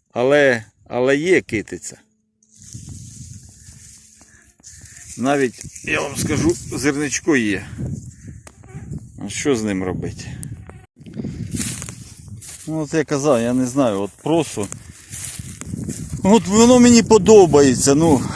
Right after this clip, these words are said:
потрібно ще раніше сіяти, ще, ну, от, дивіться, балочка,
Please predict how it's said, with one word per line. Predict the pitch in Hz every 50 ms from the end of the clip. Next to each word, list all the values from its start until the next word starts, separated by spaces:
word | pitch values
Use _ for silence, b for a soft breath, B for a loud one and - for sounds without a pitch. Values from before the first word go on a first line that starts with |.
| B B B B B B B B - - - -
потрібно | 165 - 208 214 220 196 185 160
ще | - - 202 202
раніше | 190 185 170 170 175 175 147 - 165 147
сіяти, | - - - 151 156 147 139 127 117 104 101 107 110 101
ще, | - - - 156 160 151 135 123 B B B B B B B B B B B - - - - -
ну, | - - 156 143 - - - - - - - - - - - - - - - - - 135
от, | 131 123 110 110 110 98 92
дивіться, | - - 127 135 123 - - 117
балочка, | 107 123 156 160 147 135 113 - - - - 98